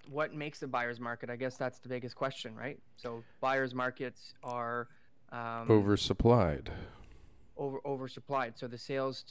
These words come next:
Speaker 1: to new listing ratio, um, becomes, uh, at a point where the sales are no longer able to keep up, um, with the new listings. So listings start to outpace, uh, the total number of sales. So one of the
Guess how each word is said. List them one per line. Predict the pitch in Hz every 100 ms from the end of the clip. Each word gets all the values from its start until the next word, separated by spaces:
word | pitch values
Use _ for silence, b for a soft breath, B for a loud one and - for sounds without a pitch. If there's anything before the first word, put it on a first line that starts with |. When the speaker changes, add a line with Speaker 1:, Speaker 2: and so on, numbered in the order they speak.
| -
Speaker 1:
to | 127 123 120
new | 131 127
listing | 123 123 - 123
ratio, | 120 131 147 123 113 113 127 - - -
um, | 123 117 117
becomes, | 117 117 - 120 120 117 117 117 - - - -
uh, | 120 117 117 -
at | 123
a | 120
point | - 156 135 -
where | 127 120 117 120 113
the | 120 117
sales | - 127 123 120
are | 117 123
no | 123 120
longer | 120 120
able | 113 123 120
to | 117
keep | - 123
up, | 127 - - - - - - -
um, | 120 117 117 113
with | 135
the | -
new | 123 123
listings. | 123 127 123 113 -
So | 120 117
listings | 120 123 131 123 - -
start | - - 123
to | - -
outpace, | 127 - - 139 160 - - - - -
uh, | 120 117
the | 117 117
total | - 127
number | 123 120 120
of | 117
sales. | - 143 151 151 151 - - - - -
So | - 120
one | 123 123
of |
the | 120